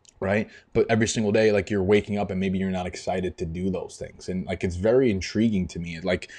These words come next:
those voices in your head every single day that are telling you to hit snooze, to skip your workouts, right? Just sleep in a little bit. Oh, it's five minutes. It doesn't matter,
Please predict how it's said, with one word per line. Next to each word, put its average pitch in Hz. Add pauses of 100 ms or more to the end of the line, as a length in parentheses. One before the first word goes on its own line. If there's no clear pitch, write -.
(220)
those 101
voices 107
in 104
your 98
head 107
every 95
single 98
day 98
that 90 (180)
are 92
telling 120
you 107
to 98
hit -
snooze, 92 (140)
to 104
skip 95
your 101
workouts, 87 (260)
right? 110 (720)
Just 127
sleep 139
in 151
a 143
little 127
bit. 110
Oh, 113
it's 95
five 110
minutes. -
It 110
doesn't 104
matter, 104